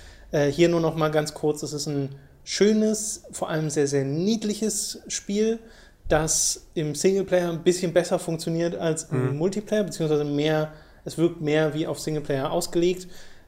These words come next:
Speaker 1: Das hat, äh, Levels, die teilweise sehr anspruchsvoll sein konnten, gerade gegen Ende, was mir sehr gut gefallen hat, weil Kirby ist das eigentlich eher nicht.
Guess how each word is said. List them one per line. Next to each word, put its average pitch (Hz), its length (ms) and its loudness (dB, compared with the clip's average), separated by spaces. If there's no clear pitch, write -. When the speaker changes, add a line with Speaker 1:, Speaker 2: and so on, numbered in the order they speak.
Speaker 1:
Das - 320 0
hat, - 440 -2
äh, 147 240 4
Levels, 160 460 4
die 165 100 -2
teilweise 151 480 0
sehr 156 880 0
anspruchsvoll 202 520 -2
sein 202 200 -2
konnten, 202 460 -4
gerade 156 260 2
gegen 151 220 -4
Ende, 202 320 -2
was 165 140 -6
mir 156 120 0
sehr 156 120 2
gut 151 120 -4
gefallen 160 380 -2
hat, 160 160 -2
weil 147 220 -2
Kirby 156 340 2
ist - 160 -6
das 147 200 -4
eigentlich 151 480 -4
eher 139 180 -2
nicht. 165 420 -8